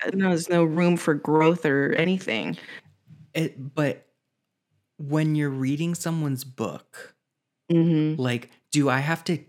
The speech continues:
Speaker 2: carry all of that with me to, like, you know what I mean?
Speaker 1: Yeah.
Speaker 2: Like,
Speaker 1: I don't
Speaker 2: I'm
Speaker 1: think
Speaker 2: reading this book, but I also need to remember that he tried to, like, diddle Na-,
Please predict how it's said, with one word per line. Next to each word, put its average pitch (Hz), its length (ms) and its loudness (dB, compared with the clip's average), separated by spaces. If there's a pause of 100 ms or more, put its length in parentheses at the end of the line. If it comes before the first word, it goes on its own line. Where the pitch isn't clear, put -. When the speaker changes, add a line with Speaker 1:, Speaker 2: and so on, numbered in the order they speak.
(140)
Speaker 2:
carry 139 420 2 (100)
all 123 480 4
of 123 140 0
that 117 300 2
with 110 340 -6
me 135 420 0 (300)
to, 135 140 -2
like, 107 560 -8 (520)
you 156 120 2
know 170 80 4
what 175 80 2
I 170 80 2
mean? 120 400 -2 (200)
Speaker 1:
Yeah. 151 440 4 (640)
Speaker 2:
Like, 120 260 -2
Speaker 1:
I 196 120 2
don't 247 200 4 (100)
Speaker 2:
I'm 147 140 6
Speaker 1:
think 143 80 2
Speaker 2:
reading 170 260 2
this 165 160 -4
book, - 380 -4 (320)
but 135 140 -4
I 131 140 0
also 139 260 0
need 143 160 -2
to 139 100 -6
remember 123 380 -2
that 117 160 -2
he 123 240 -8
tried 120 340 -6
to, 127 140 -4
like, 113 360 -4 (840)
diddle 123 320 2
Na-, 120 240 0